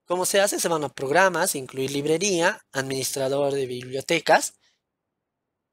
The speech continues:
Y aquí en su administrador de bibliotecas va a cargar, se van a actualizar todas las bibliotecas que tienen instaladas. Y acá ustedes simplemente pueden poner ThinkSpeak, miren.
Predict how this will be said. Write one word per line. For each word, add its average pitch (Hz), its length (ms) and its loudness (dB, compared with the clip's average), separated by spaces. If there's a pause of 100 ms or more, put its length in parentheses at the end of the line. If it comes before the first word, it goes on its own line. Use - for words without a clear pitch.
(280)
Y 147 120 2
aquí 170 220 2
en 240 100 4
su 220 100 4
administrador 160 680 2
de 165 80 0
bibliotecas 160 960 0 (2500)
va 156 60 12
a 156 60 6
cargar, 147 360 4
se 170 100 -2
van 165 140 2
a 156 40 0
actualizar 143 400 -2
todas 147 240 4
las 131 120 -6
bibliotecas 123 520 -6
que 123 100 -8
tienen 139 380 -6
instaladas. 139 760 0 (1080)
Y 175 80 6
acá 214 300 8
ustedes 170 340 2
simplemente 156 420 -2
pueden 143 300 0
poner 131 260 -6
ThinkSpeak, 135 520 -6
miren. 156 220 -6